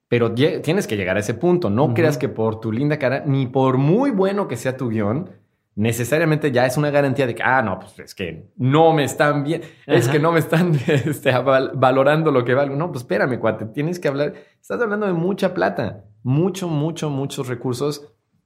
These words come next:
Speaker 1: que no, no podemos descartar en la cantidad de esfuerzo que se necesitó para generarlos. Entonces,
Speaker 2: Ok.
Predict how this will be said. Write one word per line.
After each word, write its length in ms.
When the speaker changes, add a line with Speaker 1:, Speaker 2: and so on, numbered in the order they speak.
Speaker 1:
que 120
no, 220
no 220
podemos 320
descartar 420
en 60
la 100
cantidad 360
de 40
esfuerzo 320
que 100
se 200
necesitó 540
para 160
generarlos. 600
Entonces, 640
Speaker 2:
Ok. 200